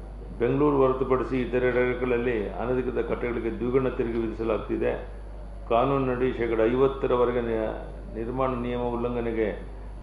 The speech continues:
ಶೇಕಡ ಆರರವರೆಗೆ ಹಾಗೂ ಅದಕ್ಕಿಂತ ಹೆಚ್ಚಿನ ಉಲ್ಲಂಘನೆ ಮಾರುಕಟ್ಟೆ ಮೌಲ್ಯದ ಶೇಕಡ ಇಪ್ಪತ್ತೈದರವರೆಗೆ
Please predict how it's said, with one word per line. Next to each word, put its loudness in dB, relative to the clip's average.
ಶೇಕಡ 0
ಆರರವರೆಗೆ 4
ಹಾಗೂ 2
ಅದಕ್ಕಿಂತ 0
ಹೆಚ್ಚಿನ -2
ಉಲ್ಲಂಘನೆ 0
ಮಾರುಕಟ್ಟೆ 0
ಮೌಲ್ಯದ 0
ಶೇಕಡ -2
ಇಪ್ಪತ್ತೈದರವರೆಗೆ 2